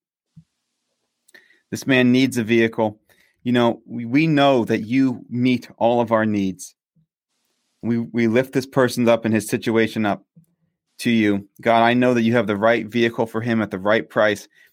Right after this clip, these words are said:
And not just that, but also that, that he, he's gonna have the money to put gas in it and pay for the insurance and everything. 'Cause the Bible says, "The Spirit of the Lord bringeth wealth, and he adds no trouble to it."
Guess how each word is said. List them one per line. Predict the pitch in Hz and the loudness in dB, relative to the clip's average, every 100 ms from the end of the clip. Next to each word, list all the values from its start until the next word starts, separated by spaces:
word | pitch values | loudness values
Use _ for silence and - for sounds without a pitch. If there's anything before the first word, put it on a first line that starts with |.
| _ | _
And | 127 | -2
not | 147 190 | 0 0
just | 165 - | -2 -2
that, | 127 107 - | 0 0 0
but | 113 | 0
also | 120 - 113 107 | 0 0 -2 0
that, | 107 101 - - - - | 0 -2 -10 -16 -12 -2
that | 110 - | 0 0
he, | - 117 120 | -6 -4 -4
he's | 104 113 117 | -4 -6 -4
gonna | 123 117 | 0 2
have | 117 107 | 2 2
the | |
money | 110 110 107 | 0 2 0
to | |
put | 98 127 98 | -2 -6 0
gas | 107 107 107 | 2 2 0
in | 113 | -4
it | |
and | 95 98 | -6 -4
pay | 104 | -4
for | 101 | -4
the | 107 | -4
insurance | 98 - 107 95 | -6 -6 -8 -6
and | 101 | -6
everything. | 98 104 98 | -6 -8 -8
'Cause | 104 | -6
the | 104 | -2
Bible | 127 135 120 | 0 2 0
says, | - 123 113 - _ _ _ _ | 0 0 0 -6 _ _ _ _
"The | 123 | -12
Spirit | - 170 160 | 0 2 2
of | 139 | 2
the | |
Lord | 135 139 120 | 2 2 2
bringeth | 127 120 113 | 0 0 0
wealth, | 113 110 - | 0 0 -2
and | 120 127 | -4 -2
he | 120 | 0
adds | 120 120 107 | 0 0 0
no | 117 | -4
trouble | 107 113 95 95 | -2 -4 -4 -8
to | 110 95 | -6 -4
it." | 85 | -6